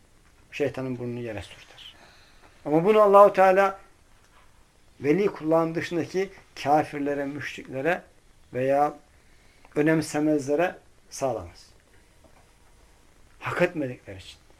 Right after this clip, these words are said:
Zamanında Allah-u Teala'nın verdiği bu telkinleri reddedip hidayet yoluna girmedikleri için. Bakın Hac suresi otuz sekizinci ayette buyuruyor ki Allah-u Teala,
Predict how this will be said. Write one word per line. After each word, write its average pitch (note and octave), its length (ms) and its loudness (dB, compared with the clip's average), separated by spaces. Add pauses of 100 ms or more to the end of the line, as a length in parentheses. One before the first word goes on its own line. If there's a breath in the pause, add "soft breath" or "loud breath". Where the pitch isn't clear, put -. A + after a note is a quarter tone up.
(220 soft breath)
Zamanında D3 640 2
Allah-u D#3 340 2
Teala'nın B2 640 -6
verdiği C3 420 -4
bu C3 120 -10
telkinleri C3 560 -6 (280 loud breath)
reddedip C#3 480 -4 (240)
hidayet C3+ 340 -6
yoluna C3+ 360 -6 (340 soft breath)
girmedikleri A2 540 -8
için. - 180 -20 (1160)
Bakın D3+ 300 2
Hac D#3+ 220 0
suresi - 520 -10
otuz - 220 -14
sekizinci C#3 340 -4
ayette B2 340 -8
buyuruyor C3+ 320 -4
ki C#3 60 -14
Allah-u A#2+ 280 -8
Teala, B2+ 360 -8